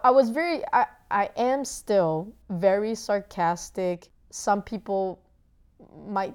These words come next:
think I'm, I have a little bit of funny in me. I'm not too sure, but I realize that every time I'm with my friends, we laugh a lot.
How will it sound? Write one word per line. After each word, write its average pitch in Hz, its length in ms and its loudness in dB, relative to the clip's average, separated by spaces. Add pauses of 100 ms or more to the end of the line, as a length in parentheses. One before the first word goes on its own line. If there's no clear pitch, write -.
think 202 340 -4
I'm, 180 300 -4
I 185 160 -2 (160)
have 180 180 -4
a 190 60 2
little 190 320 -2
bit 185 220 -4
of 180 160 0 (960)
funny 202 680 -4
in 208 200 -4
me. 202 340 -4
I'm 185 220 -6
not 180 380 -4
too 190 200 -8
sure, 190 640 -2 (520)
but 175 500 2 (300)
I 208 60 2
realize 240 460 2
that 202 120 4
every 202 260 0
time 208 280 -2
I'm 190 160 -4
with 180 180 -2
my 175 140 -4
friends, 180 320 -6
we 185 120 -6
laugh 170 400 -2
a 170 40 -6
lot. 147 340 -8